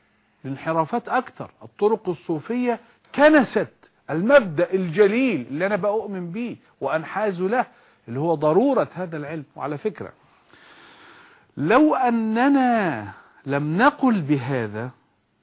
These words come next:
هتتحصل نتيجة غريبة جدا. لو أننا أهملنا علم تطهير الأنفس، علم تزكية الأنفس، علم بناء الأنفس،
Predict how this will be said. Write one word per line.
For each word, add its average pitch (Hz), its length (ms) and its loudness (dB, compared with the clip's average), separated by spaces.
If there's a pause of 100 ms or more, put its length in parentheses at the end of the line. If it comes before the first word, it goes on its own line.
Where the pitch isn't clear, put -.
هتتحصل 170 840 -4
نتيجة 208 320 -4
غريبة 175 360 -6
جدا. 160 380 -8 (1040)
لو 117 180 -6
أننا 151 520 -4
أهملنا 202 520 -2
علم 185 340 -4
تطهير 190 640 -2
الأنفس، 156 960 -6
علم 165 320 -4
تزكية 160 800 0
الأنفس، 175 840 -4
علم 196 440 0
بناء 240 600 6
الأنفس، 165 680 -4